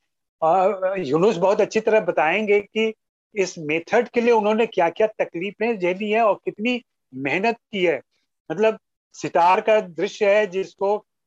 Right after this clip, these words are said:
चाहे तो निर्देशक, और निर्देशक ने कहा भी कि हम उंगली, उंगलियों की जो सितार बजाते हुई उंगलियां हैं, वो किसी संगीतज्ञ का दे लेंगे, आप इतनी मेहनत क्यों कर रहे हैं? तो, "नहीं, नहीं,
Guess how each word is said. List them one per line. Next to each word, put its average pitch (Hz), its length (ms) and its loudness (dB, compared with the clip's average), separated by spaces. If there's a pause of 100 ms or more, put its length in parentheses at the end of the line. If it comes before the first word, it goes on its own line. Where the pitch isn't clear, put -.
(680)
चाहे 156 460 0
तो 202 200 -4
निर्देशक, 190 580 -4
और 196 120 2
निर्देशक 170 380 -4
ने 196 160 -8
कहा 165 320 0
भी 151 220 -4 (420)
कि 160 60 0
हम 165 100 0
उंगली, 202 760 -2 (840)
उंगलियों 170 420 0
की 208 60 -2
जो 190 140 0
सितार 175 360 0
बजाते 170 460 0
हुई 208 220 0
उंगलियां 185 460 -4
हैं, 202 100 0
वो 208 180 -2
किसी 220 340 -4
संगीतज्ञ 208 680 -2
का 226 160 2
दे 233 180 2
लेंगे, 185 340 -4 (360)
आप 180 200 2
इतनी 214 200 -4
मेहनत 196 380 -4
क्यों 226 140 0
कर 202 160 0
रहे 165 120 -4
हैं? 156 80 -6
तो, 190 160 -4
"नहीं, 196 200 -6
नहीं, 190 260 -6